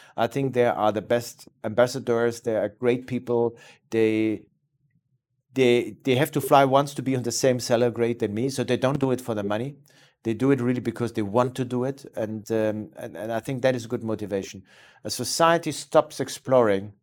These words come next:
stops progressing. So if we can always saying, "Oh, we don't need that."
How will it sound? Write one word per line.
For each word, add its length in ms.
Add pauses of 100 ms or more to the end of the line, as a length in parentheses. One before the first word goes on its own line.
stops 500
progressing. 560 (720)
So 280
if 220
we 120
can 160
always 300
saying, 220
"Oh, 260
we 140
don't 240
need 200
that." 180